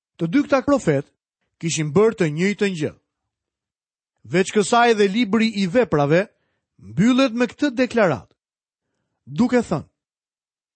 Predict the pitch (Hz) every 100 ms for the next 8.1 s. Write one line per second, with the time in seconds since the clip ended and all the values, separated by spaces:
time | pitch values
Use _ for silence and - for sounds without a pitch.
0 | - - - 220 220 208 202 190 226 233
1 | 233 226 208 220 - 226 135 - _ _
2 | _ _ _ _ _ - 131 190 196 180
3 | 190 196 269 143 85 _ _ _ _ _
4 | _ 147 131 131 180 185 240 233 226 240
5 | 220 220 151 87 - _ _ _ _ _
6 | _ 95 151 180 175 156 220 226 233 226
7 | 208 185 180 233 226 247 233 254 262 170
8 | 107